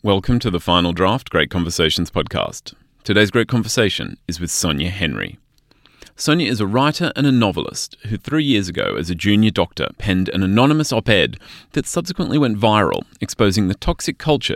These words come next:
of medical training and the toll it takes on young doctors' lives. She segued that experience into a book, and today she's joining me to discuss her debut novel,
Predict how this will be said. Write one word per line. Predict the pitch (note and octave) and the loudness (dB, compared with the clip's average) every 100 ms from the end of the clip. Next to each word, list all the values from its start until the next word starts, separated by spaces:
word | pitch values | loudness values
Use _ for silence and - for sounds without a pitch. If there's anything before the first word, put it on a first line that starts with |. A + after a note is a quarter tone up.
| - | -2
of | |
medical | F2+ G2+ B2 A2 | 2 2 2 -2
training | - C2 B1 G1+ - - - | -4 -2 -2 -4 -8 -18 -10
and | - C3 | 0 0
the | |
toll | C3 - C3 | 0 -2 -2
it | D3+ | -2
takes | - C2+ - - | -2 -4 -4 -6
on | F2+ F#2 | -2 0
young | E2+ D#2 | 0 0
doctors' | D2 - D2+ | -4 -6 -6
lives. | E2+ F#2+ D2+ G1+ - - - _ _ _ _ _ - - | 0 0 2 -2 -6 -12 -12 _ _ _ _ _ -20 -12
She | - C#3+ | -6 -2
segued | - D#3 E3+ D#3+ | 0 4 4 4
that | D3+ | 2
experience | C3 - G#2 F#2 E2+ F2 F2 | 0 0 4 6 6 2 0
into | - G2 F#2 | -2 0 0
a | |
book, | E2+ F#2 E2 - - | 2 0 0 -4 -2
and | F#2+ | -2
today | G#2+ A2+ B2+ | 2 2 4
she's | - C#3+ B2 | 2 -4 -2
joining | G#2+ F#2 F2+ | 2 2 4
me | F2 | 2
to | D#2+ F2 | 0 -4
discuss | E2+ - E2+ | -4 -4 -4
her | - | -4
debut | D#2+ E2+ A2 C#3 | -4 0 4 6
novel, | A2 D#2+ B1 - | 6 4 0 -4